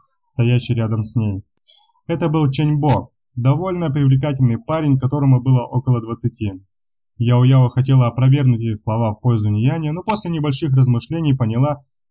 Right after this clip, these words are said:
что была слишком зла, чтобы беспокоиться об этом. Она не знала почему, но в глубине сердца она всё ещё была на стороне Нияня. Всё же он был очень силён. Не говоря уже о том, что в отличие от Чэньбо, она не считала, что он хотел кинуть их на экипировку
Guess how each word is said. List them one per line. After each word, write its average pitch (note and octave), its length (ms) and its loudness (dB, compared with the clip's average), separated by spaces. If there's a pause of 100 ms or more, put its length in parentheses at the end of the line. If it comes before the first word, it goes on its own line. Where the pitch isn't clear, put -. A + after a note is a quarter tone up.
что C3 140 0
была B2 200 4
слишком C3+ 440 0
зла, B2+ 340 2
чтобы C3 360 2
беспокоиться A#2+ 800 -2
об A2 120 -4
этом. G#2 360 -6 (520)
Она F#3 180 -4
не F3+ 120 -4
знала E3+ 300 0
почему, C#3+ 440 0
но D#3+ 100 0
в B2+ 40 2
глубине C3+ 380 4
сердца D#3 400 -4
она C3 160 4
всё E3 240 -6
ещё D#3+ 240 -2
была C#3 400 2 (220)
на C3+ 100 2
стороне C3+ 420 4
Нияня. C3+ 540 2 (220)
Всё G3 160 -6
же D#3+ 100 -2
он D3+ 180 0
был C3 220 2
очень C3 260 2
силён. A2 480 -2 (280)
Не B2+ 120 2
говоря C3 380 2
уже B2+ 220 2
о A2 60 -2
том, D#3+ 220 -4
что C3+ 160 -4
в C3+ 60 4
отличие D#3 420 -4
от C3+ 80 0
Чэньбо, C3+ 540 0 (260)
она F#3 200 -4
не F3 100 -4
считала, D3+ 440 -4
что C3+ 160 -4
он C#3 140 2
хотел C3+ 380 0
кинуть D3 460 -2
их C3+ 120 0
на B2+ 140 2
экипировку C3+ 760 -2